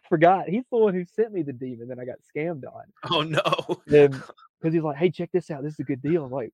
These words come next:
Speaker 1: "Wow, you're right. I'm gonna go look at it."
Speaker 2: <laughs> Oh,
Speaker 1: He
Speaker 2: man.
Speaker 1: felt, he felt so bad, but I was like,
Speaker 2: Uh.
Speaker 1: "Mate," I was like, "It wasn't your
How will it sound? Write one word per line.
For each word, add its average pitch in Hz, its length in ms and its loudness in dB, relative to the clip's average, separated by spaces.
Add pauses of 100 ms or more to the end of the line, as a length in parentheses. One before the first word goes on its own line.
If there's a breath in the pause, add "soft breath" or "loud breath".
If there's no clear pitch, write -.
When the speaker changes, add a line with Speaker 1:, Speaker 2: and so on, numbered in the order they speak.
Speaker 1:
"Wow, 180 220 -8
you're 196 200 -4
right. 165 260 -2
I'm 139 80 -6
gonna 151 120 -4
go 143 160 0
look 175 180 0
at 120 180 -4
it." 120 180 -6
Speaker 2:
<laughs> - 260 -14
Oh, - 80 -4
Speaker 1:
He 196 120 0
Speaker 2:
man. - 80 -6
Speaker 1:
felt, 160 220 4
he 175 160 0
felt 156 220 2
so 120 240 -6
bad, 120 380 -14 (160)
but 147 140 2
I 156 80 4
was 165 100 2
like, 160 140 0
Speaker 2:
Uh. 165 140 -2
Speaker 1:
"Mate," 165 160 -4 (260)
I 156 40 -2
was 156 120 -8
like, 151 120 -6
"It 175 60 2
wasn't 175 280 4
your 135 140 -8